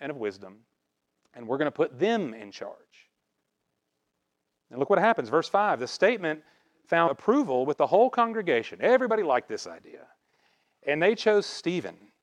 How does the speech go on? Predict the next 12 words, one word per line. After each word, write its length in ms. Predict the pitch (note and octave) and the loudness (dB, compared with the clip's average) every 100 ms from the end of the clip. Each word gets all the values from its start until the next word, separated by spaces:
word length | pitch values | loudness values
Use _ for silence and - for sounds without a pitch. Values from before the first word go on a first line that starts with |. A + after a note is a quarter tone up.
| _ _ _ _ - | _ _ _ _ -10
a 60 | B2 | -4
man 260 | C3+ E3+ | 0 0
full 220 | E3+ E3+ D#3+ | 0 0 0
of 100 | - | 0
faith 480 | C3+ E3+ A3 - _ - | -2 0 -4 -12 _ -12
and 100 | B2 | -6
of 60 | |
the 100 | A2 | -2
Holy 220 | A#2 A2 - | 0 -2 -4
Spirit, 460 | - G#2+ E3 A3+ _ _ _ _ _ _ _ | -6 -2 -2 -4 _ _ _ _ _ _ _
and 180 | G#2+ G2 | -14 -12
Philip, 460 | - B2+ E3 A#3 | -6 0 0 -2